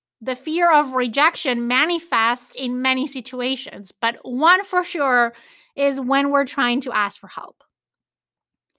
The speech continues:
Asking for help can be uncomfortable.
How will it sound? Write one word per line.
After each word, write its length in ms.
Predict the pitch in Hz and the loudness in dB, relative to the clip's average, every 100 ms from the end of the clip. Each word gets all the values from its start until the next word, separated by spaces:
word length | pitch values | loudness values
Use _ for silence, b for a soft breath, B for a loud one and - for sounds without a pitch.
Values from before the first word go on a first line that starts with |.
| _ _ _ | _ _ _
Asking 380 | 269 311 - 381 | 2 2 2 -2
for 140 | 381 359 | 2 4
help 380 | 339 311 311 | 6 6 4
can 200 | - 269 | -2 -4
be 260 | 269 294 285 | -2 -2 0
uncomfortable. 920 | 269 269 277 247 247 254 208 78 73 | 0 0 0 -2 -4 -6 -12 -12 -16